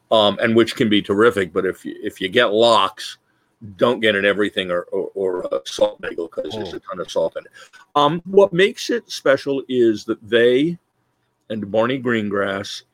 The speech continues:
Speaker 1: and, and maybe Zabar's get the cream of the crop from Acme, the, the largest, um, supplier of smoked fish in America, and they get theirs from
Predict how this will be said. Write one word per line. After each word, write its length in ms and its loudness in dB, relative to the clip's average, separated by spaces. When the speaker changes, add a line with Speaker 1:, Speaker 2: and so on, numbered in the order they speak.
Speaker 1:
and, 320 -8
and 180 -6
maybe 320 2
Zabar's 640 -2
get 260 2
the 120 2
cream 380 -2
of 60 0
the 100 -6
crop 460 -4
from 680 -6
Acme, 680 -4
the, 80 -18
the 840 -4
largest, 840 -4
um, 440 -6
supplier 800 0
of 140 -2
smoked 340 -6
fish 480 -6
in 80 -8
America, 520 2
and 440 2
they 180 6
get 240 2
theirs 320 4
from 480 -4